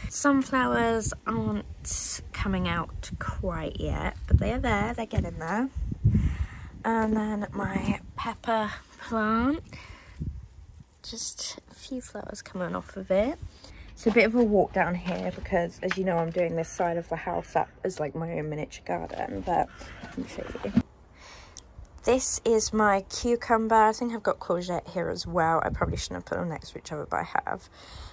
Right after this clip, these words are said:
Then I've got my carrot and my lettuce, which I think the slugs have finally found it, but I need to de-weed all of this, really. I did do it the other day. I think it's just something you've just gotta keep up on because I'm trying not to use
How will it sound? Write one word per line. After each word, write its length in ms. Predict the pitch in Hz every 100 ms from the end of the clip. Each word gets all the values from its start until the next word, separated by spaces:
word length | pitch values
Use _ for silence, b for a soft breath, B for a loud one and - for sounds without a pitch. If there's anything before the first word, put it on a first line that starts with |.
| B
Then 120 | -
I've 120 | 190 180
got 160 | 170
my 120 | 160
carrot 920 | 156 - - 233 208 202 196 180 - - - -
and 260 | 196 190
my 140 | 185 180
lettuce, 600 | 180 180 - 170 160 -
which 200 | - 202
I 60 |
think 220 | 190 196 180
the 60 |
slugs 360 | 175 - 165 -
have 100 | 165
finally 540 | - 202 190 175 -
found 420 | - - - -
it, 220 | - - - -
but 280 | 185 170 - - - - B B B B
I 40 |
need 180 | 214 202
to 120 | - - - -
de-weed 480 | 196 170 175 170
all 200 | 165 151
of 100 | 160
this, 380 | - 101 156 -
really. 500 | - - - - - - -
I 80 |
did 240 | 185 - 175
do 100 | 175
it 80 | 160
the 100 | 165
other 160 | 160
day. 240 | 151 160 -
I 40 |
think 200 | 151 -
it's 160 | - -
just 120 | -
something 300 | - - 165
you've 180 | 156 -
just 240 | - 160
gotta 140 | - 156
keep 260 | - 160
up 200 | - -
on 100 | -
because 220 | - - -
I'm 100 | -
trying 320 | - 170 165
not 160 | 165 160
to 140 | -
use 560 | - 143 139 82 -